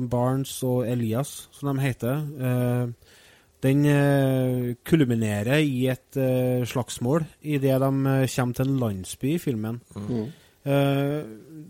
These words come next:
Speaker 1: det de har opplevd i forkant, er at de har vært, eh,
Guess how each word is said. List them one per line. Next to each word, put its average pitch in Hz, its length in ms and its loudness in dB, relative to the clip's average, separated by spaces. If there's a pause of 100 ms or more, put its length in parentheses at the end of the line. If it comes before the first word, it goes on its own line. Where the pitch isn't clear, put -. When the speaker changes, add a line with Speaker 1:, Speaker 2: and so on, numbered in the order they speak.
(140)
Speaker 1:
det 151 200 4
de 160 140 6
har 165 80 6
opplevd 151 500 2
i 165 60 2
forkant, 151 520 0
er 156 120 2
at 143 80 -2
de 147 60 -2
har 147 160 2
vært, 143 240 -2
eh, 127 1300 2